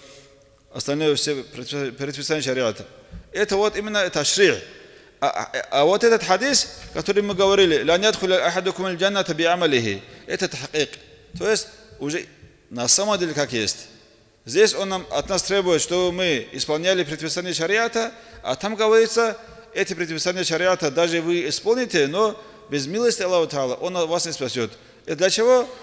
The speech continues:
Для того, чтобы мы надеялись на Аллаха, уповались на Него, чтобы мы от Него ожидали милости, а не от своих деяний. Вот для этого. Это тасауф, это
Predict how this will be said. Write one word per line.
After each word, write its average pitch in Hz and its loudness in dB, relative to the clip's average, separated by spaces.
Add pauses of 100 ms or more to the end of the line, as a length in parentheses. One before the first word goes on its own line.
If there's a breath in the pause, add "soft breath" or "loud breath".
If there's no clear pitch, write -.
(100)
Для 160 0
того, 196 0
чтобы 190 -2
мы 233 0
надеялись 170 0
на 123 -6
Аллаха, 104 -6 (400)
уповались 160 0
на 156 -4
Него, 123 -2 (680)
чтобы 175 -2
мы 208 2 (200)
от 151 -4
Него 190 0
ожидали 180 4
милости, 202 2
а 160 2
не 185 -4
от 175 2
своих 165 -2
деяний. 120 -2 (320)
Вот 120 -12
для 151 2
этого. 92 -4 (1000)
Это 170 -2
тасауф, 175 0 (800)
это 156 0